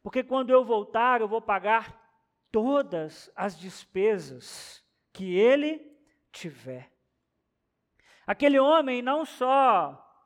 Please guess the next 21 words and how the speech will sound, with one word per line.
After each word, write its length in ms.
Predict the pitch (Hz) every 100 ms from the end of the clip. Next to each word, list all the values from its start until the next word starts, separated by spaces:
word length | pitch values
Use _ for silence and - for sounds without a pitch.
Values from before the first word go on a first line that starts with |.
| _ _ _ _ _ _ _ _
se 260 | - - 254
torna, 640 | - 247 262 277 233 196
suas 260 | 185 240 -
posturas 520 | - 247 - 277 254
não 140 | 277
só 220 | 277 285 277
se 160 | 262
tornam 320 | 247 240 247
melhores 640 | 233 208 196 226 233 196 160
do 80 | 180
que 120 | 214
o 40 |
sacerdote, 880 | - 220 - 185 175 180 220 214 214
do 120 | 175
que 100 | 180
o 60 | 202
levita, 600 | 190 165 190 269 254 185 _ -
mas 220 | - 269 277
dos 160 | 294
próprios 460 | - 269 285 285 277
assaltantes. 960 | 269 320 320 - 254 320 _ - _